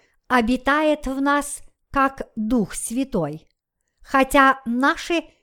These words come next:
физические тела могут быть слабыми, Дух Святой в нас очень силен. Это Святой Дух обновляет наш разум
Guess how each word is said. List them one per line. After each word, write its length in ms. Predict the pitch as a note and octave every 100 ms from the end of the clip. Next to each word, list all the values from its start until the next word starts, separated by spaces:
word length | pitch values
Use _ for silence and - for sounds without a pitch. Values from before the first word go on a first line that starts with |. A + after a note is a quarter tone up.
| _
физические 1080 | - C#4 B3 A3 D#4+ D#4 B3+ - - D#4 D#4
тела 560 | - D4+ C4+ F3+ D3 _ _ _ -
могут 440 | A#3+ C#4 C#4 C4
быть 280 | A#3+ C#4 C4+
слабыми, 880 | - - D4+ E4 C4+ A3+ G#3+ A3+ _ _ _ _ _
Дух 460 | G3 F#3+ C4+ F#4 -
Святой 760 | - E4+ F4+ C#4+ B3+ C4 C4+ _ _
в 220 | G#3 G#3 B3+
нас 440 | B3+ B3+ B3+ - - -
очень 680 | C4+ D4+ - D4+ D4 - _ _
силен. 760 | - - - G#3+ E3 D#3 D#3 D#3 _ _ _ _ _ _ _ _ _ -
Это 340 | B3+ A#3+ A#3+
Святой 720 | A3 - A#3 A#3+ B3 E4 F4 D#4+
Дух 520 | G3 B3 G#3 - - _ _ _
обновляет 880 | B3 A3 A#3+ C4 B3 C#4 C#4+ C#4+ C#4
наш 340 | C4+ C4+ -
разум 600 | C4 C4+ D4+ D4+ C#4+ C#4